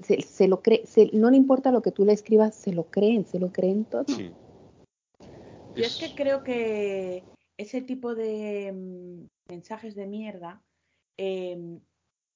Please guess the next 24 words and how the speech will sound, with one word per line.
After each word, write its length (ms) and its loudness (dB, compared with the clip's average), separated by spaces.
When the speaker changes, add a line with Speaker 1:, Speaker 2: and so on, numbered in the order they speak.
Speaker 3:
calan 320 -4
en 640 -4
algunas 480 -8
personas 720 -10
porque 340 -6
la 140 -6
gente 680 -4
le 200 -8
tiene 320 -6
mucho 300 -8
miedo 220 -8
a 40 -8
la 60 -12
enfermedad. 600 -12
O 80 -14
sea, 640 -8
eh, 440 -12
mi 280 -14
tío, 320 -6
el 80 -6
hermano 280 -10
de 60 -12
mi 100 -12
padre, 420 -10